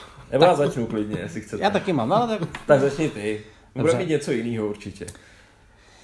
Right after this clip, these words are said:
Speaker 2: Já řeknu, protože moc se mi to líbí, to už bylo slyšet a bude to slyšet ještě dlouho, ale jsou malý detaily, který mě mrzej, a to je třeba v tom, že ty jednotky na sobě nemají, eh, vlastně symboly svých divizí.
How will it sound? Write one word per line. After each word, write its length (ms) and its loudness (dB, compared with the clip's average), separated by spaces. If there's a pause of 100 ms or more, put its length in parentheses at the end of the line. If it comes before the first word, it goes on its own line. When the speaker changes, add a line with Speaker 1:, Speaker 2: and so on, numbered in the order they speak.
(840)
Speaker 2:
Já 160 4
řeknu, 180 0 (260)
protože 340 2 (600)
moc 180 0
se 60 4
mi 80 2
to 60 2
líbí, 280 0
to 60 0
už 80 0
bylo 360 -2
slyšet 640 -2
a 40 -2
bude 140 -8
to 80 -8
slyšet 220 -6
ještě 200 -8
dlouho, 480 -2 (640)
ale 440 2 (420)
jsou 260 0
malý 320 0
detaily, 480 2
který 260 -2
mě 120 2
mrzej, 840 0
a 60 -10
to 100 -6
je 40 -2
třeba 280 -2
v 60 -8
tom, 220 -4
že 80 -4
ty 120 -8
jednotky 380 -4
na 80 -2
sobě 320 -4
nemají, 840 0 (100)
eh, 120 -6 (260)
vlastně 680 -4 (320)
symboly 420 0
svých 240 -4
divizí. 400 -4